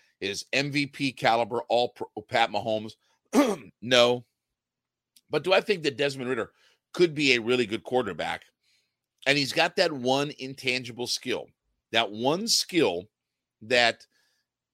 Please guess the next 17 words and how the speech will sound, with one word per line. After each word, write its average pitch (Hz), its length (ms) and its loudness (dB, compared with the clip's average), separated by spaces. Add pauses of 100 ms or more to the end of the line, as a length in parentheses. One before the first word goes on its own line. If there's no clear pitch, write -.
(100)
separates 143 680 2
a 127 60 0
lot 131 260 2
of 139 100 -10
quarterbacks 101 720 -2
with 113 340 -2 (460)
all 127 180 2
the 139 160 2
athletic 131 400 -2
ability, 127 720 -4
arm 131 320 -2
strength, 123 500 -6
accuracy, 120 460 -2
and 113 100 -12
things 123 180 -10
like 113 140 -8
that. 127 220 -4